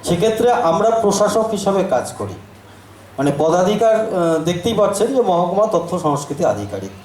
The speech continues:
আমি বহরমপুর সদরের অফিসার। তো প্রশাসককে এইভাবে আর কি ডেকে সম্বর্ধনা দেওয়া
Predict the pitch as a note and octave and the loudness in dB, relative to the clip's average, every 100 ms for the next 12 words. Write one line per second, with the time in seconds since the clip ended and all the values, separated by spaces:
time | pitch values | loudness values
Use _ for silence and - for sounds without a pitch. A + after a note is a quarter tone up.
0 | - - C3+ G3 E3 F3+ G#3+ G3+ G#3+ F3 | -20 -4 0 2 2 2 2 0 0 0
1 | D#3 D#3+ D#3+ C3 C3+ A2+ C3+ A3 - - | 2 2 4 2 0 -4 -4 -6 -10 -20
2 | - - D#3+ D#3+ E3+ F3+ B3+ B3 C#4+ C#4+ | -20 -6 -2 0 0 2 2 4 2 2
3 | C#4+ D4 D4+ C#4 - - - - - E3 | 0 0 2 2 -2 -8 -18 -20 -8 -2
4 | G#3 G#3+ A#3 A#3+ - A#3 - F3 A#3 F#3 | 2 2 4 2 0 -4 -4 0 0 2
5 | F#3 G3 G3 G#3 G#3 D#3+ C#3+ A3 | 2 0 2 2 2 2 2 2